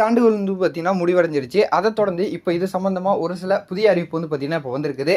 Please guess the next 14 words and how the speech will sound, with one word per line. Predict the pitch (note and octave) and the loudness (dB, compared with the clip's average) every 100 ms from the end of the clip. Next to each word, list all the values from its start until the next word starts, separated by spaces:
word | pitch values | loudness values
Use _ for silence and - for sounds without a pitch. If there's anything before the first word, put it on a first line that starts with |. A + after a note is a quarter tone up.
| - | 0
அதை | E3 G3 | 0 0
பத்தி | F3+ F#3 | 0 -2
தான் | F#3+ | -2
நம்ம | E3+ C#3+ | -2 -4
இந்த | C#3 | -2
வீடியோல | E3+ D3+ E3+ | 2 2 2
ஒரு | D#3+ C3 | 0 -2
டீட்டெயிலா | D3 D#3+ D#3 C#3 | -2 0 2 2
பார்க்க | C3+ C3 A#2 | 0 -2 0
போறோம். | D3 B3 - _ _ | 2 2 -2 _ _
So, | A#3+ | 2
இதுல | A#3 A#3+ | 4 4
என்னென்ன | C#4+ C4+ | 2 2
சொல்லியிருக்கிறாங்க | G#3+ A#3 G#3+ G#3+ G#3 | 4 4 4 2 2